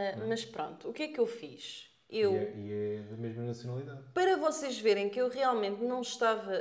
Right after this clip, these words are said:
Speaker 2: a mentir, eu realmente não sabia qual era o significado. Aliás, eu nem sabia que aquela palavra existia. Eu fui perguntar, eh, a uma pessoa minha de confiança, que, que é de nacionalidade brasileira,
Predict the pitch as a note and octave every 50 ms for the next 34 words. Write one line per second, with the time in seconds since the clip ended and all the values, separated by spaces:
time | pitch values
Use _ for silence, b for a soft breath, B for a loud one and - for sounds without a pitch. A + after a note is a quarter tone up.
0 | - F#3 G3 G3 F#3+ F#3 F#3 F3+ - F3 E3 D#3 E3+ E3+ D#3+ G3+ G3 G3+ A#3 G#3+
1 | G#3+ G#3+ G#3 G#3 G#3 G#3 A3+ A3+ A#3+ C4 C4+ B3 - - - A3 G3+ G#3 G#3+ G#3+
2 | G3 F3+ E3+ - - F#3+ F#3+ F#3+ F#3 F#3 F#3 - - G3+ F#3+ F#3+ F#3 F#3 F#3+ F#3+
3 | F#3+ F#3 F#3+ G3+ G#3+ A#3 A3+ G3 F#3+ G3+ A3 B3 C#4 C#4 - C4 G#3+ G#3+ G#3 G3+
4 | G3+ F#3+ F#3+ F#3+ F3 E3+ E3+ - F#3 F3 E3+ G3 G3 G#3 G#3 F#3+ - - - -
5 | - - E3+ D#3+ D#3 D#3 D#3 D#3 B B B B B B B B B B - D4+
6 | D#4 B3 - - B3 B3 A#3 A3+ A3 A3 A3 - B3 A#3+ G#3+ A3+ A#3 A#3 A3 A3+
7 | G#3+ F#3+ F3+ E3+ E3+ F3 E3+ F3+ G3 - - - F#3 F#3 F3+ F3+ F3+ F3 - -
8 | - F3+ F3+ F#3 F#3 F#3 F#3 - - F#3+ F#3+ F#3+ F#3+ G#3 A3+ A3+ A3 A3+ - -
9 | - E3 E3+ - - - D#3 D3 C#3+ D3+ D3 - - F#3 F#3+ F#3+ - - - _
10 | _ _ _ _ _ _ - - D3 C#3+ C#3+ C#3+ C#3+ C#3+ D3+ D#3 D#3 - - D#3+
11 | D#3 D3+ D#3 D#3 D#3 D3+ C3+ C3 C3+ - E3 E3+ E3+ E3 F3 E3 D#3+ D3+ C#3+ C#3
12 | C#3 C3 C#3